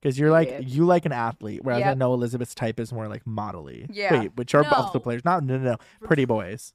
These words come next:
Speaker 1: Pretty skinny
Speaker 3: Pretty
Speaker 1: boys.
Speaker 3: boys. N-, I don't like
Speaker 2: Pretty
Speaker 3: model
Speaker 2: boys. Pretty boys.
Speaker 3: I do not like model
Speaker 1: Who
Speaker 3: boys.
Speaker 1: is, uh,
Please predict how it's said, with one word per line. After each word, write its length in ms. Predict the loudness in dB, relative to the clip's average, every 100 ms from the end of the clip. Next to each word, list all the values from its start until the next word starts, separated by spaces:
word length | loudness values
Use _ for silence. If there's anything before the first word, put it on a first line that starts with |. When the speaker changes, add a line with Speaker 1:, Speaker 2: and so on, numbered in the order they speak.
| _
Speaker 1:
Pretty 180 | -4 -4
skinny 260 | -4 -8 -6
Speaker 3:
Pretty 0 |
Speaker 1:
boys. 300 | -6 -8 -12
Speaker 3:
boys. 200 | -16 -20
N-, 120 | -20 -18
I 80 | -18
don't 160 | -18 -6
like 60 |
Speaker 2:
Pretty 220 | -4 -4
Speaker 3:
model 140 | -6 -4
Speaker 2:
boys. 560 | -4 -4 -10 -14 -20 _
Pretty 180 | -16 -14
boys. 460 | -16 -18 -18 _ _ _ _ _ _ _ _ _
Speaker 3:
I 40 | -20
do 100 | -20
not 420 | -12 -8 -8 -8
like 180 | -16 -14
model 260 | -14 -12
Speaker 1:
Who 280 | 2 6 8
Speaker 3:
boys. 100 | 6 6
Speaker 1:
is, 840 | 2 2 2 2 0 -2 -4 -8
uh, 280 | -8 -8